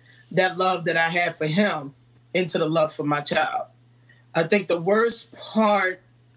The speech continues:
um, the worst type of domestic violence is I have experienced with him was when, uh, we was dating within our first year. And I remember that he wanted me to drive the car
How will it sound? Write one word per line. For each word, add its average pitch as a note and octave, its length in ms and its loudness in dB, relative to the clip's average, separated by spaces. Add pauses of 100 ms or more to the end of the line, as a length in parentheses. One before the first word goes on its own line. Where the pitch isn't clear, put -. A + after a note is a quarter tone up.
(400)
um, F3 720 0
the E3 100 -2
worst G#3+ 400 -2 (140)
type F#3 320 -2
of E3 240 -2 (640)
domestic F#3+ 400 0
violence F#3 440 0
is E3 180 -4
I F#3 160 4
have G3 240 0
experienced F3 580 -2
with E3 160 -2
him D#3+ 560 -2 (1040)
was F#3 320 2
when, F#3 580 2
uh, E3 240 4
we F#3+ 80 2
was F#3 120 -2
dating F3 260 -2
within F3 240 0
our E3 120 0
first D#3 360 -2
year. E3 360 0 (320)
And F3 140 2
I F#3 80 0
remember F#3 540 2
that F3+ 160 -2
he G3 160 2
wanted G3 340 0
me F#3 180 0
to - 180 -6
drive F3 640 0 (500)
the D#3+ 160 2
car F3 720 0